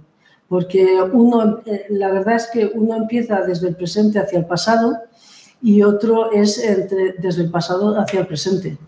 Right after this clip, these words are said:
Y entonces es como, am, ver la, los acontecimientos, pero bajo un punto de vista diferente.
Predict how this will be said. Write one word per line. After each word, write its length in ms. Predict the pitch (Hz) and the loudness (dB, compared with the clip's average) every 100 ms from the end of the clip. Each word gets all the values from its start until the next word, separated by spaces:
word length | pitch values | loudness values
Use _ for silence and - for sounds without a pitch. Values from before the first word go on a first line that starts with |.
| _ _ _ _ | _ _ _ _
Y 200 | 220 180 | 0 2
entonces 680 | 180 175 202 196 220 220 220 | 4 2 0 2 2 0 0
es 160 | 202 - | -2 -2
como, 500 | - 208 190 180 180 | 0 2 4 2 0
am, 1000 | 190 175 170 170 165 165 165 165 165 165 - 190 | 0 0 2 2 4 4 4 2 0 -4 -10 -2
ver 380 | 170 233 220 208 | 2 2 4 2
la, 360 | 190 175 175 196 | 2 0 -2 -4
los 160 | 185 185 | -8 -8
acontecimientos, 760 | 180 180 180 208 214 214 233 226 | -8 -8 -4 2 2 2 0 -4
pero 120 | 190 | -6
bajo 240 | 175 - | -8 -8
un 100 | 185 | -10
punto 240 | 180 190 196 | -8 -10 -4
de 80 | 185 | -4
vista 300 | 185 - 185 | -4 -8 -10
diferente. 520 | 165 170 170 165 | -8 -6 -4 -4